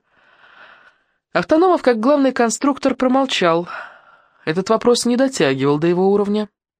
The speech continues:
А мне было интересно пообсуждать с начальником местных радиосетей некоторые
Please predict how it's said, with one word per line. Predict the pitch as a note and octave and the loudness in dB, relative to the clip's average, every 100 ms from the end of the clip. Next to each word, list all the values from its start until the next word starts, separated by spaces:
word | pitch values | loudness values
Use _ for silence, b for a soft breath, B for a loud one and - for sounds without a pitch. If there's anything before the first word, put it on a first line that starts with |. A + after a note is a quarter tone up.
| _ _ _ - | _ _ _ -4
А | C3 | -2
мне | C3+ E3+ | 0 0
было | C#4+ D4 | 0 0
интересно | C4+ B3 A#3 A#3 G#3 | 0 0 0 0 0
пообсуждать | F3+ D#3+ E3 D3+ G3+ - | -2 -2 -4 0 0 0
с | |
начальником | D3+ - F3 E3+ - D3 | -2 0 0 0 -2 0
местных | D#3 - C#3 - | 0 -2 -4 0
радиосетей | D3 C#3 C3+ - C#3 A#3 | 0 0 -2 -2 -4 -2
некоторые | F3 F3+ - E3+ E3 | 0 -2 0 0 0